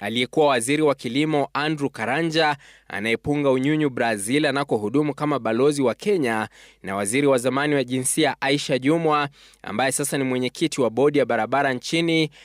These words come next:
licha wahandisi kumkataa kwa kukosa mashiko ya majukumu hayo.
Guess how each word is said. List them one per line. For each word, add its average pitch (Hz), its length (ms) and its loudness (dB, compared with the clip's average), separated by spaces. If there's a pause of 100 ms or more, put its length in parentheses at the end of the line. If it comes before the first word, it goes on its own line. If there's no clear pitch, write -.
(140)
licha 139 360 0
wahandisi 123 580 0
kumkataa 120 800 -2 (320)
kwa - 140 -8
kukosa 139 420 -2
mashiko 139 460 -2
ya 147 60 0
majukumu 147 560 -2
hayo. 131 440 2